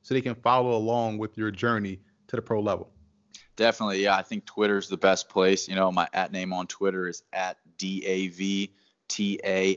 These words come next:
Speaker 2: M M three. You know, I think that's the best place to, to follow me along my journey, and, and we'll see where this road takes me.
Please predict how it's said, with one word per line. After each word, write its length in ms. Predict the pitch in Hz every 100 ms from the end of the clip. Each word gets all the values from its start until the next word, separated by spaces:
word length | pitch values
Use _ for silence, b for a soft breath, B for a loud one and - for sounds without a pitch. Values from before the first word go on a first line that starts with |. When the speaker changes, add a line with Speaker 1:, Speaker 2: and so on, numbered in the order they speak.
| -
Speaker 2:
M 240 | 95 92 -
M 360 | 92 92 92 -
three. 520 | - 87 85 85 - _
You 80 | 92
know, 80 | 90
I 80 | 92
think 180 | 92
that's 160 | 90 90
the 80 | 85
best 260 | 90 -
place 340 | - 90 82 -
to, 220 | 85 85 b b
to 80 | -
follow 280 | - 92 90
me 140 | 90
along 260 | 90 92 92
my 120 | 90
journey, 480 | - 92 92 92 90
and, 140 | 85 -
and 120 | 90
we'll 80 | 87
see 200 | - 92
where 140 | 90
this 200 | 90 -
road 240 | 95 92 92
takes 320 | 95 95 90
me. 180 | 87